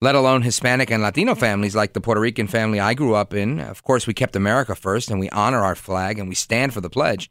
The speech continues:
We wore red, white, and blue every Friday to our school assemblies. But when we came home, we spoke in English generally, occasionally in Spanish, but we didn't abandon certain principles of greeting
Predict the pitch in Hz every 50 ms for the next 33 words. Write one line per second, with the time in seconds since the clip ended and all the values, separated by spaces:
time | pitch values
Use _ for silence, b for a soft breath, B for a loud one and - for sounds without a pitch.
0 | _ _ _ - 120 123 110 101 110 117 117 113 98 104 117 113 101 104 113 110
1 | 104 101 98 92 104 113 113 110 107 101 107 113 98 - - 110 107 107 113 113
2 | 110 98 - 107 101 98 - - - 110 104 101 95 - 113 127 143 113 90 82
3 | - - _ _ - 214 208 226 277 294 294 302 - 269 247 262 247 170 - 151
4 | 180 214 247 - - - 135 139 160 - 170 131 123 131 139 151 - - 104 95
5 | 120 117 98 98 98 101 113 139 151 - - 123 117 113 120 127 127 127 117 107
6 | - - - 101 92 92 107 165 220 - _ _ _ _ _ _ - 220 247 262
7 | 262 233 262 214 147 107 92 - 117 113 113 110 110 104 95 - - - - 131
8 | - 107 - - 107 107 98 - 101 - 104 110 135 151 165 139 98 92 90 -
9 | - - 98 110 113 107 110 107 107